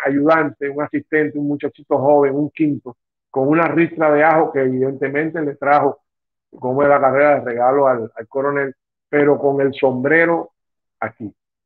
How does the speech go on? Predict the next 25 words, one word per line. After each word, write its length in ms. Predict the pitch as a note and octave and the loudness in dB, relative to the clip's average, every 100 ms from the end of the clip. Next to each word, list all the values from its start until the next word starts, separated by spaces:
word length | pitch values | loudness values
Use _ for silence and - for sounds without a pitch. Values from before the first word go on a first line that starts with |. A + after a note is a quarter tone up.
| _ _ _ _ _ _ _ - | _ _ _ _ _ _ _ -12
no 240 | A#2+ B2+ | -8 -6
puesto 300 | C3 C3+ C3+ | -4 -4 -4
en 60 | B2 | -6
la 100 | G2+ | -8
cabeza. 260 | F2+ F2 _ _ _ _ _ _ _ _ | -10 -14 _ _ _ _ _ _ _ _
Nadie 500 | G#2+ A2+ C3 D3 D3+ | -8 -2 0 2 2
podía 400 | D3 C3+ C3+ D3 | 2 2 2 4
acercarse, 760 | C3+ B2+ G#2 C3+ D#3 - G#3 G#3+ _ _ _ _ _ _ - | 2 -2 -4 -2 -2 -4 -6 -6 _ _ _ _ _ _ -12
eh, 680 | A2+ G#2 G#2 G2+ G2+ G2+ G2+ _ _ _ _ | -6 -4 -4 -6 -8 -12 -18 _ _ _ _
con 180 | A#2 A2+ | -6 -6
el 40 | |
sombrero 460 | A2+ G#2+ A#2+ B2+ A2+ | -6 -6 -2 -2 0
puesto 400 | E3+ F#3 F#3 F3 | 0 0 -2 -6
porque 520 | C3+ A2+ D#3 G#3 - _ | -6 -6 -6 -6 -8 _
la, 260 | - A#2+ A#2+ - | -4 -4 -4 -8
la 140 | A2 | -6
disciplina 760 | G#2+ G#2 G#2+ F#2+ B2 C#3+ D#3 C#3+ _ _ _ _ _ - | -6 -6 -10 -4 0 2 0 -2 _ _ _ _ _ -2
elitesca 880 | C#3+ C3+ C3 E3 D#3+ - B2 A2+ _ _ _ _ _ _ _ - | 0 0 0 0 0 -8 -10 -10 _ _ _ _ _ _ _ -12
del 260 | A2+ A2+ | -6 -2
ejército 340 | A2+ A#2 A#2+ C#3 | -2 -2 -2 -2
español 360 | C#3 C3+ D3 | -2 0 0
no 120 | D#3 | 2
lo 120 | C3+ C3 | 0 -2
permitía 500 | B2 A#2+ A2 C3 C3 | -6 -8 -4 0 0
esa, 300 | B2+ C3 | 0 -4